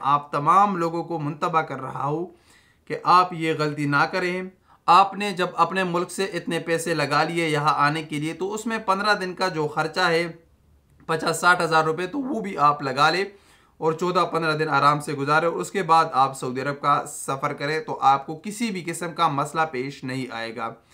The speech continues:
अब अगर आप टाइम नहीं गुजारते और आप सऊदी अरब आते हैं, तो एक कानून की खिलाफ वर्जी है। इस पर अगर आपको पकड़ा जाता है, mostly केसेस में पकड़ा भी जाता है,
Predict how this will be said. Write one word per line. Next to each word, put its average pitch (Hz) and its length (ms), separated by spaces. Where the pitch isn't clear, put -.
अब 180 120
अगर 202 220
आप 202 240
टाइम 349 180
नहीं 180 220
गुजारते 190 360
और 165 80
आप 165 160
सऊदी 160 260
अरब 160 220
आते 165 300
हैं, 180 300
तो 156 60
एक 175 320
कानून 160 300
की 170 140
खिलाफ 139 400
वर्जी 156 220
है। 170 100
इस 156 180
पर 160 160
अगर 151 180
आपको 151 260
पकड़ा 185 340
जाता 156 260
है, 165 220
mostly 226 260
केसेस 175 320
में 180 160
पकड़ा 190 240
भी 131 120
जाता 123 260
है, 127 160